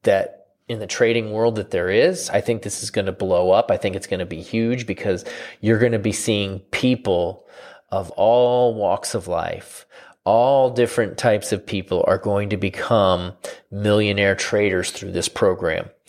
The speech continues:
And the great thing is we're not gonna price it very high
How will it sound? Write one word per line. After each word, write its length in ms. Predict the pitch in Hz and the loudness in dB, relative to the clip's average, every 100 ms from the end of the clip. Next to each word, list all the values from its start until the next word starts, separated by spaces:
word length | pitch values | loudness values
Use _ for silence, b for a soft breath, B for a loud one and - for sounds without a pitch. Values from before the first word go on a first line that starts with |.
| B B | B B
And 320 | - 104 101 101 | -2 0 0 -2
the 100 | 107 | -6
great 560 | - - 123 143 117 | -6 0 2 2 2
thing 160 | 135 123 | 0 2
is 180 | 123 110 | 2 2
we're 140 | 101 | 0
not 300 | 104 117 120 | 2 2 2
gonna 180 | 120 113 | 0 -2
price 420 | - 127 117 - | 0 2 2 2
it 100 | 135 | 0
very 280 | 147 151 185 | 2 2 2
high 360 | 180 196 214 | 0 0 -4